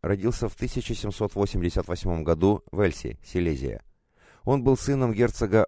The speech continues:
Ойгена Фридриха Генриха Вюртембергского, генерала на службе короля Пруссии Фридриха второго. Казалось бы, сыну прусского генерала сам Бог велел тоже стать военным и верно служить Гогенцоллернам.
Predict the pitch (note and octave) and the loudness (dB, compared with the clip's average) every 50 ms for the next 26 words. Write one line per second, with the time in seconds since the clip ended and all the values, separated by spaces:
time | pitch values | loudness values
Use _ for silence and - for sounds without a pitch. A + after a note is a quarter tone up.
0 | _ - - A2 A2+ F#2 G2+ G#2+ G#2 G#2+ - - G#2 G2 F#2+ G2 G2 G2+ G#2+ G2+ | _ 2 2 2 4 4 2 0 0 0 0 0 0 0 2 0 0 0 0 -2
1 | F#2 E2+ F#2+ F#2 F#2 F2+ F2+ - - G2+ F#2+ - - F2+ F#2 F2+ - - G2 F#2+ | 0 2 2 2 2 2 0 0 0 0 0 0 0 -2 -2 -4 -4 -4 -6 -2
2 | F2 F2+ E2+ D2+ - - - D2 C2+ C2 A#1 - - - _ _ - - - - | 0 0 0 0 -2 -6 -6 -6 -4 -4 -6 -8 -12 -20 _ _ -20 -18 -6 -2
3 | E2+ G2 G2 G#2 G2 A2 A2 G#2+ F2 D2+ C2+ D#2 D#2 - G#2 G2+ F2+ E2+ G2 F#2 | 0 2 2 4 4 4 4 4 4 2 2 -2 -2 -2 0 0 0 2 0 0
4 | - - F#2+ F#2 F#2 F2+ F2 E2 - F#2+ G#2 G2+ - - A2 G#2+ G#2 - F2+ F2 | 2 2 2 4 4 4 4 2 2 -2 -2 -2 -4 -2 -2 -2 -2 0 0 0
5 | D#2+ D2+ D2+ - - E2 - - E2+ D#2 D#2 C#2 B1 A1+ - - _ _ _ _ | 0 0 0 -2 -2 -4 -2 0 0 2 2 2 0 -2 -6 -10 _ _ _ _
6 | _ _ _ _ _ _ _ _ - G2+ G2+ F#2+ A2 G2 F2+ E2+ D2 B1+ C2 C2+ | _ _ _ _ _ _ _ _ 0 0 2 4 6 6 6 4 2 0 -4 -4
7 | B1 - - - _ - - - C#3+ C#3 C3+ B2 - - B2 B2 - - A#2 G#2+ | -4 -6 -12 -20 _ -6 -2 0 2 2 2 0 2 2 0 0 0 0 2 2
8 | G#2 E2+ F#2+ G2 F#2+ G2 G#2 A2+ A2 G2+ F#2 D#2 - - - A#2 A#2 A2+ G#2+ A2 | 2 2 2 2 2 2 4 4 4 4 2 2 0 -4 -4 -4 -2 0 2 2
9 | G2+ F2 - E2+ E2+ E2+ F#2+ G#2 G2 F2 - F#2+ F#2 E2+ E2+ D#2+ - - E2+ E2 | 2 2 2 0 2 4 4 4 4 4 2 2 2 2 2 0 2 0 0 0
10 | - E2 D#2+ D#2+ E2 G2 G2+ G2 F2 C#2 - _ - F#2 G2 F2 F2 G2 A2 G#2+ | 0 -2 -2 0 0 0 0 0 -2 -4 -4 _ -4 -2 0 2 2 2 2 2
11 | G#2 G#2 E2+ - - F2+ D#2 D#2+ G2 F#2+ - - - F#2 D#2+ F2 E2 D2+ F2+ E2+ | 0 -2 -4 -4 -4 -4 -2 -2 -2 -2 -4 -6 -8 -6 -4 -4 -2 -2 -2 -2
12 | - - F#2 E2+ D2 D2 C2 B1 C2+ B1+ A1 G1+ | -2 0 0 0 0 0 -2 -4 -6 -8 -8 -10